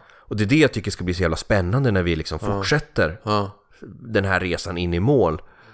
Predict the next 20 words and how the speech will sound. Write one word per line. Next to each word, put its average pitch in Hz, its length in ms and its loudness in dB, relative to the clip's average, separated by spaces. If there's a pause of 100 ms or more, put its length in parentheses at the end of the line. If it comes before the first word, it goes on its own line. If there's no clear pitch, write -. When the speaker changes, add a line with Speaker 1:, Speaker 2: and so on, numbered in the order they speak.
(580)
Speaker 1:
Att 104 240 -2
det 113 80 2
här 95 200 2 (100)
outforskade 101 1000 0
området 123 1080 2 (420)
i - 60 -2
populärkultur. 104 1080 0
Speaker 2:
Ja, 135 140 2
och 160 100 6
också 151 220 0
kul 139 300 2
för - 220 -4
oss 127 240 0
två 127 180 2
som 127 140 -2
aldrig 107 180 0
kommer 110 160 -4
bli 127 200 2
gamla 139 340 2
heller. - 340 -4